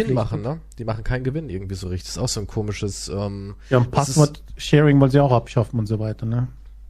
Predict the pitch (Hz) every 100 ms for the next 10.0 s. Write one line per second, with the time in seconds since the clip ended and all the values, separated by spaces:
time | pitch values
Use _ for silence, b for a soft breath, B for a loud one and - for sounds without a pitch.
0 | - 110 123 165 131 98 90 - 90 87
1 | 87 85 - 95 110 104 95 143 107 85
2 | - - - - - - - - - 131
3 | 127 - - 127 110 110 123 - - -
4 | 120 139 - 175 160 - 135 120 147 151
5 | 131 139 139 120 190 180 95 101 127 143
6 | - - 135 143 127 143 - 104 107 -
7 | - 127 - 120 - 110 101 92 92 87
8 | B B B B - - 90 92 92 90
9 | - 90 113 113 - 113 113 110 110 113